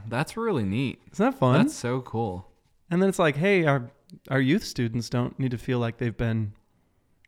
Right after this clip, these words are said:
Speaker 2: you know, we, they should be shamed 'cause they haven't been reading through Matthew on their own.
Speaker 1: Yeah.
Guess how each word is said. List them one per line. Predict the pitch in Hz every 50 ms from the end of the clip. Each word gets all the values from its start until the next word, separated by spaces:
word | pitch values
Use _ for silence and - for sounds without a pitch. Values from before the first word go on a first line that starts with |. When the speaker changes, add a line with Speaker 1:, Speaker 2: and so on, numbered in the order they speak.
| _
Speaker 2:
you | - 123
know, | 113 110 110
we, | 117 135 139
they | - 131 123
should | - 139 120
be | 120
shamed | 110 - - 135 135 139 131 123 113 -
'cause | - 123 110
they | - 120
haven't | 120 131 123 123
been | 123 127 113
reading | 113 117 127 127 127 110
through | - 127 127
Matthew | 123 117 110 117 - - 143 139
on | 135 123 113
their | 113 - -
own. | 123 117 120 123 147 190 214 - -
Speaker 1:
Yeah. | 123 113 107 104 98 98